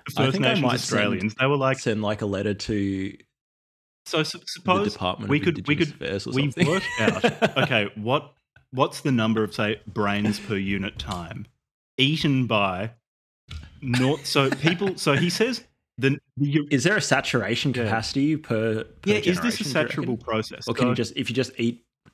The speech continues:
Speaker 1: we need to work
Speaker 2: Hmm.
Speaker 1: out how many brains
Speaker 2: This is the frontier of
Speaker 1: Eurasians were eating,
Speaker 2: biological
Speaker 1: 'cause he
Speaker 2: science,
Speaker 1: says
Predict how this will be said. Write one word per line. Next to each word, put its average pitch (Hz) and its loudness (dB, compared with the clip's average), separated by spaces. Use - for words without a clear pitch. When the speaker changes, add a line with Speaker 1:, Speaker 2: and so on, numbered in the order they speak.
Speaker 1:
we 147 2
need 190 0
to 196 -2
work 135 -2
Speaker 2:
Hmm. 120 2
Speaker 1:
out 90 -2
how 135 0
many 147 2
brains 107 0
Speaker 2:
This 107 -6
is 143 4
the 156 2
frontier 127 4
of 110 2
Speaker 1:
Eurasians 98 0
were 101 4
eating, 101 -4
Speaker 2:
biological - -4
Speaker 1:
'cause 151 0
he 190 0
Speaker 2:
science, - -4
Speaker 1:
says 208 -2